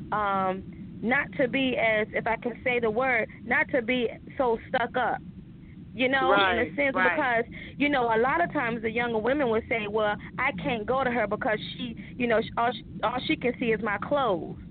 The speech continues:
Speaker 1: or all she can see
Speaker 2: Right.
Speaker 1: is my piercings," and so on and so
Speaker 2: Right.
Speaker 1: on. So we as older women,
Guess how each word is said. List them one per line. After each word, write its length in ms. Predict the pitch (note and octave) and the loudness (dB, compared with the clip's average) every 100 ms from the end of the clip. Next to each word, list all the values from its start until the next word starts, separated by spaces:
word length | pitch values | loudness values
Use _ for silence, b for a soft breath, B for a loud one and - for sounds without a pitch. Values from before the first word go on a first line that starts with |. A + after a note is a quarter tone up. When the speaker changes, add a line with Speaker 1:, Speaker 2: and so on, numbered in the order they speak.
| B B - | B B -2
Speaker 1:
or 120 | G#3+ | 0
all 180 | G#3 B3 | 2 0
she 160 | - D4+ | 0 4
can 160 | - E3+ | 6 6
see 60 | A#3 | 4
Speaker 2:
Right. 100 | G#3+ | 2
Speaker 1:
is 80 | G#3+ | 2
my 160 | G#3+ | -2
piercings," 720 | G3+ D#4 C#4 C4+ F3+ G3 D#3+ - - B B | -2 0 2 0 0 -4 -2 -8 -12 B B
and 140 | A3 A3 | -4 0
so 140 | B3+ A#3+ | 2 2
on 140 | G#3+ | 2
and 100 | A3 | 2
so 80 | D4 | 2
Speaker 2:
Right. 120 | D#4 | 2
Speaker 1:
on. 140 | A#3 F#3+ B - | 2 -2 B -2
So 260 | C4 A#3 A3+ - | 0 2 0 -4
we 300 | G#3+ D4+ F4+ | 0 2 4
as 120 | D4 C4+ | 2 0
older 340 | A3+ C#4+ C#4 D4+ | 0 2 2 2
women, 300 | A#3+ A3 | 2 2